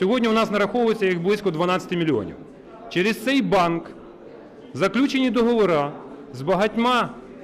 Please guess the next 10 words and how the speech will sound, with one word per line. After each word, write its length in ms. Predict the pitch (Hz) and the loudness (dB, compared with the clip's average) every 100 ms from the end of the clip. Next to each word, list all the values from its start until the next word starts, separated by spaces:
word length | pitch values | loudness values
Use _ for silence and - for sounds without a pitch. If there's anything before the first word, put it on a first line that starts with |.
| - - - | -18 -16 -10
жителями 540 | 131 214 208 180 175 | -2 0 0 -2 0
і 40 | 185 | 2
мешканцями 520 | 233 233 202 190 185 | 0 0 -2 0 0
України, 560 | 175 170 151 135 135 156 - - - - - - - - - | 0 2 2 0 -2 -6 -14 -18 -20 -20 -18 -18 -20 -16 -2
які 300 | 165 208 269 | -2 2 0
отримують 520 | 247 240 220 202 190 | 2 2 4 2 0
кошти, 460 | - 196 190 208 208 - - | 4 4 4 -2 -2 -8 -12
соціальну 440 | 165 214 190 175 | 0 2 4 4
допомогу 680 | 165 165 165 214 220 220 220 - | 0 0 2 2 4 0 -4 -4
на 340 | 160 170 107 | 0 2 0